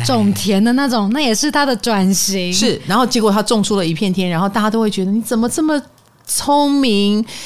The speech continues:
Speaker 2: 可是你仔细站在他的立场，换成你，你可能不敢。
Speaker 1: 最需要就是勇气。
Speaker 2: 没错，没错。就你刚刚提的，就是，哎，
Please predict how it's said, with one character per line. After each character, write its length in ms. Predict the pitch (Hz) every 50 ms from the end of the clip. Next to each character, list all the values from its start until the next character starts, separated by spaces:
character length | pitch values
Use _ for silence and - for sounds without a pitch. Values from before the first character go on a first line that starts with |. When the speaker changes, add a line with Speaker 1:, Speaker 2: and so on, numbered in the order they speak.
| - - - -
Speaker 2:
可 100 | - 208
是 100 | 208 294
你 160 | 269 214 175
仔 180 | 151 - 170 170
细 280 | 180 254 254 220 185
站 160 | 196 - 247
在 100 | 233 220
他 140 | 202 214 208
的 80 | 190 180
立 180 | 185 202 175
场， 240 | 160 - 165 131 123
换 180 | 127 - 240 208
成 260 | 196 175 160 170 175
你， 100 | 165 139
你 100 | 127 151
可 120 | 147 160
能 100 | 135 117
不 80 | 123 139
敢。 180 | 143 - - - - - - -
Speaker 1:
最 180 | - 262 254
需 120 | - - 233
要 140 | 226 226
就 60 | 208 220
是 80 | 220 220
勇 220 | 196 165 160 160
气。 380 | - - - 196 185 165 170 156
Speaker 2:
没 160 | - 156 160 165
错， 220 | - 202 185 165
没 160 | 151 143 131
错。 420 | 127 - - 156 139 135 - - - - 135 147 147
就 120 | - 202 196
你 120 | 175 165
刚 200 | 147 170 170 165
刚 80 | 170 170
提 180 | - - 143
的， 200 | 131 - - - -
就 120 | - 175
是， 160 | 170 170 165 165 - - - -
哎， 240 | - 185 196 208